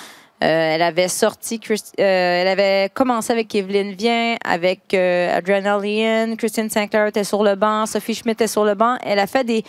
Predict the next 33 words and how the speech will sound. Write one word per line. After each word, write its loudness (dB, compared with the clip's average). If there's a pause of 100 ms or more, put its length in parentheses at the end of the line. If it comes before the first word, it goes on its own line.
(240)
changements 0
en 2
deuxième 0
mi-temps 0 (500)
qui 0
ont 4
été 0
payants. 0 (680)
Mais 2
là, 2
je 2
ne 2
comprends 0
pas. 0 (100)
Si -8
ta 2
meilleure 0 (500)
mi-temps 0 (260)
dans 4
ton 2
tournoi, 0
c'est 0
avec 0
certaines, 0
euh, 2 (100)
c'est 0
en 4
faisant 0
rentrer -2
certaines 0
joueuses, 0
euh, 0
à, 0